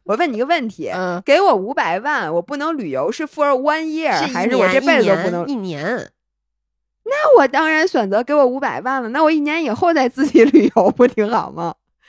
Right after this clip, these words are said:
Speaker 1: 是可以这样，对吧？
Speaker 2: 可以，可以。
Speaker 1: 啊，那我选这个。
Speaker 2: 那我
Speaker 1: 就是让我一年不能旅游，然后给我五百万，那我当然选五百万了。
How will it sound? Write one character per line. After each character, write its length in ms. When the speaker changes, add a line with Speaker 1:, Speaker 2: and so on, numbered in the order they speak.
Speaker 1:
是 140
可 180
以 80
这 120
样， 240
对 100
吧？ 260
Speaker 2:
可 200
以， 120
可 220
以。 240
Speaker 1:
啊， 280
那 200
我 100
选 240
这 140
个。 220
Speaker 2:
那 200
我 800
Speaker 1:
就 120
是 40
让 160
我 80
一 140
年 220
不 100
能 160
旅 140
游， 280
然 160
后 80
给 120
我 160
五 120
百 200
万， 360
那 140
我 80
当 160
然 80
选 160
五 80
百 180
万 220
了。 220